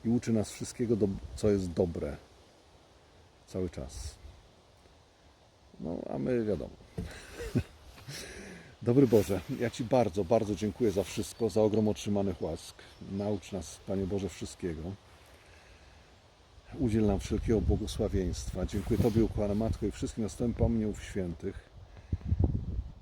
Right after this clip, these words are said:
Dobry Boże, pobłogosław nam wszystkim. Uczyń nas niewidzialnym dla wszystkich naszych wrogów.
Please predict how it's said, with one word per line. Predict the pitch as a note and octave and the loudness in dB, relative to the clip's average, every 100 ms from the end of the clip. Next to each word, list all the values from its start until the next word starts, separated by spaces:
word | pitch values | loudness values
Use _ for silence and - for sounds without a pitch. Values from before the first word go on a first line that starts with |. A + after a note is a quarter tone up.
| - - _ - - | -20 -20 _ -20 -12
Dobry | G#2 G#2+ A2 A2 | -6 -2 0 2
Boże, | F#2+ F#2+ D#2+ F#2+ G2 - - _ _ _ _ _ _ _ _ _ _ _ _ _ _ - _ _ _ _ | 0 0 -2 -4 -4 -8 -20 _ _ _ _ _ _ _ _ _ _ _ _ _ _ -20 _ _ _ _
pobłogosław | C3+ C3+ B2 - D#2+ | -2 0 0 -2 -6
nam | E2 | -8
wszystkim. | D#2 - - - _ - - _ _ _ - | -10 -12 -16 -20 _ -20 -20 _ _ _ -14
Uczyń | C3 - G#2+ | -10 -4 -4
nas | F2 | -4
niewidzialnym | G#2 F#2 F#2 A2+ A2 | -6 -6 -4 -2 -2
dla | F#2 | -4
wszystkich | E2+ - - | -6 -12 -12
naszych | G#2 - G#2 | -12 -8 -6
wrogów. | F2+ D2 D2+ - | -6 -8 -12 -18